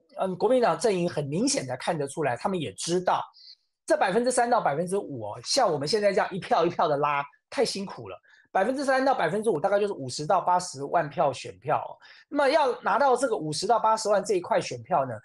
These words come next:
你要么就是从这个，呃，赖萧配去争取，可是赖萧配现在只剩下他们的深绿基本盘了，是铁板一块啊，要争取到很难。所以你只有一个办法哦，就是希望在选举的最后关头，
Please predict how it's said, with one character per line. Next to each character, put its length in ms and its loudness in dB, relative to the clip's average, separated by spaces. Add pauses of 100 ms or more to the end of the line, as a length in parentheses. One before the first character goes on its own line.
(240)
你 120 -4
要 160 4
么 140 2
就 140 4
是 80 4
从 300 0 (320)
这 120 0
个， 380 4
呃， 340 0
赖 180 2
萧 160 2
配 160 0
去 140 -6
争 220 -2
取， 280 -10 (160)
可 100 2
是 60 2
赖 120 4
萧 200 4
配 120 2
现 160 0
在 120 4
只 160 -8
剩 200 2
下 180 2
他 140 2
们 80 -6
的 80 -2
深 200 -2
绿 100 -8
基 140 -10
本 160 0
盘 180 -6
了， 80 -8
是 140 -8
铁 180 -2
板 180 -2
一 80 -12
块 320 0
啊， 60 0
要 60 4
争 180 0
取 100 -10
到 140 2
很 180 -6
难。 100 -14 (500)
所 120 0
以 60 0
你 160 -2
只 220 -6
有 120 2
一 100 -6
个 120 2
办 220 2
法 140 -6
哦， 260 -14
就 100 2
是 180 2 (240)
希 220 0
望 180 4
在 160 4
选 320 2
举 160 -8
的 100 -8
最 200 2
后 220 2
关 240 0
头， 260 -10